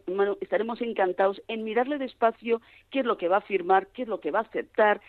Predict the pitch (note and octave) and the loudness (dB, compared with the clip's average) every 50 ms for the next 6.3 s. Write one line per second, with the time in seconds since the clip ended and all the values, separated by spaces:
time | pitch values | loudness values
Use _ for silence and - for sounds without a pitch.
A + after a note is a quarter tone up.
0 | - - - - F3 E3+ - D#3+ D#3 - G#3+ A3+ A3+ A#3 A#3 - _ - G#3 F#3 | -20 -12 -4 2 2 2 2 2 -2 -2 0 2 2 2 2 0 _ -2 0 2
1 | F#3 F#3+ G3 F3+ E3 E3 F3 F3+ F#3 F#3+ G#3 G#3 - - G3+ E3 D3+ D3+ D#3 D3+ | 2 2 2 4 4 4 4 4 4 2 0 -2 -4 -6 -4 -4 -2 -2 -2 0
2 | - D#3 - E3+ E3+ E3+ - F#3 - - _ - - D#3 D3 D3+ - - - - | 0 0 2 2 0 0 -2 -8 -8 -10 _ -4 -2 -2 0 0 -2 -2 -4 -6
3 | _ _ _ _ - C3 - C3 B2 C3+ C#3 - C#3+ D3+ - F#3 F3+ G3 G3 G#3 | _ _ _ _ -14 -10 -4 0 0 0 0 0 -2 0 0 2 2 2 2 4
4 | G#3 A3 A#3 A#3+ A#3 A#3 B3 B3+ - _ _ _ _ - F#3+ F#3+ F3+ F#3 G3 G3 | 2 2 2 0 -4 -4 -4 -6 -8 _ _ _ _ -6 0 2 4 4 4 2
5 | G3+ F3 E3 D#3 D#3 E3 E3 D#3+ E3 E3 D#3+ F3 F3 - A#3+ A#3+ A#3+ C#4 D4+ - | 0 -2 -2 0 0 0 0 2 2 2 2 2 0 2 2 0 4 2 2 2
6 | - D4+ D#4+ E4+ F4 | 2 0 0 0 0